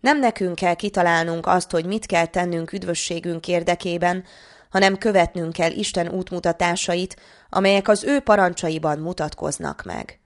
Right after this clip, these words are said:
Ne elviselhetetlen teherként, és ne megvalósíthatatlan feladatként tekintsünk a parancsokra, hiszen azok lelkünk javát szolgálják. A törvények Isten akarata szerinti megtartása azt jelzi,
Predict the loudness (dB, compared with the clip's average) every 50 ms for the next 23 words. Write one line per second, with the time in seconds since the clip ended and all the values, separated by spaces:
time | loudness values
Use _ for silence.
0 | _ _ _ _ _ _ _ _ _ _ _ _ _ _ -2 0 0 2 4 4
1 | 6 6 6 4 2 0 2 2 2 2 2 2 0 -2 -2 0 -2 -2 -2 -2
2 | 0 0 0 0 2 0 0 0 -2 -4 -6 -6 -6 -6 -8 -12 -16 _ _ _
3 | _ _ _ _ _ -6 -2 -2 0 4 4 4 4 4 2 4 6 6 6 6
4 | 4 0 0 -4 -4 -4 -2 0 0 0 0 2 0 0 0 0 0 0 2 4
5 | 4 4 4 4 2 0 -4 -6 -6 -4 -6 -6 -6 -6 -6 -6 -4 -6 -6 -6
6 | -6 -8 -8 -6 -6 -6 -4 -2 -2 0 0 0 -2 -2 -4 -6 -4 -2 0 -2
7 | -2 -2 -6 -20 _ _ _ _ _ _ _ _ -8 -6 -4 -4 -2 -2 0 0
8 | 2 2 2 0 0 2 2 2 2 0 -2 -6 -8 -8 -4 -4 -2 -2 -2 -4
9 | -4 -8 -8 -6 -6 -6 -4 -4 -4 -4 -4 -4 -4 -6 -8 -10 -14 -20 _ _
10 | _ _ _ _ _ _ _ _ _ _ _ -10 -8 0 6 8 8 8 8 6
11 | 4 4 2 0 0 -2 -4 -4 0 0 0 2 2 0 2 2 2 2 2 0
12 | 0 -4 -2 -2 -2 -2 -2 -4 -4 -6 -4 -4 -4 -4 -2 -2 -2 -2 0 -2
13 | -2 -2 -2 -2 -4 -4 -4 -2 -2 -4 -4 -4 -2 0 0 0 0 0 -2 -4
14 | -6 -6